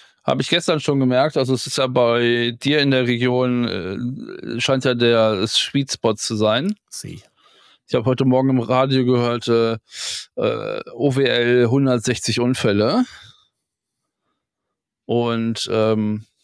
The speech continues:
Speaker 1: ich wollte gestern auch noch los, wollte eigentlich, äh, eine Kommode kaufen über eBay Kleinanzeigen und die Dame sagte mir,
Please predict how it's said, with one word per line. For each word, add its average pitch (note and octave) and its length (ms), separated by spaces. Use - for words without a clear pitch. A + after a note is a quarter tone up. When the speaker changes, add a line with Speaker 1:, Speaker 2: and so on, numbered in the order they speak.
Speaker 1:
ich C#3+ 180
wollte G#3+ 180
gestern E3+ 260
auch E3 120
noch E3 180
los, D3+ 360
wollte C3 260
eigentlich, B2+ 320
äh, A#2 500
eine A2+ 140
Kommode A#2+ 460
kaufen G#2 420
über A2+ 160
eBay A2 220
Kleinanzeigen A2 580
und A2+ 60
die A2+ 140
Dame G#2+ 240
sagte G#2+ 240
mir, C3+ 340